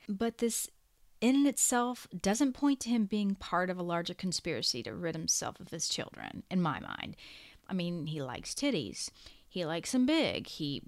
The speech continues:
purchased his wife some boobs. So, if anything, it shows how shallow and possibly insecure that they both are, but it just doesn't indicate a direct line to murder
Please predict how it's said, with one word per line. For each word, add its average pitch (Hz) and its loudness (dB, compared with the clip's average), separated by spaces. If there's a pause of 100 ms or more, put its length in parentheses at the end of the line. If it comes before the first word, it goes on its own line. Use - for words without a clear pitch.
(100)
purchased - -4
his 185 -4
wife 330 0
some 170 -2
boobs. - -4 (480)
So, 254 2 (260)
if 226 0
anything, 311 4
it 233 -2
shows 233 2
how 190 -2
shallow 180 -2
and 208 0
possibly 170 -4
insecure 175 -2
that 196 -2
they 214 4
both 190 0
are, 196 0 (520)
but 214 -2
it - -12
just - -2
doesn't 214 4
indicate 202 0
a 175 0
direct 170 -4
line 175 -2
to 139 -2
murder 202 -4